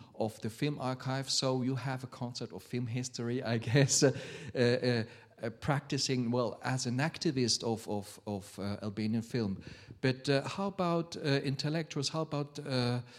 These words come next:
uh, scientists that are occupying themselves with, with a critical view of Albanian history?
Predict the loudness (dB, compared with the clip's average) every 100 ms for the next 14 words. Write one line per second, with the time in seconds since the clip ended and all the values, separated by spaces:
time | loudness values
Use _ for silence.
0 | -20 -20 -4 0 2 2 2 0 0 0
1 | 0 0 -2 0 -2 -2 -4 -4 -4 -2
2 | -4 -2 -2 -2 -2 -2 -2 -2 -2 -6
3 | -18 -20 -8 -4 -2 -2 -2 -2 -2 -2
4 | -2 0 -2 -2 -6 -4 -4 -2 -2 -2
5 | 0 -2 -2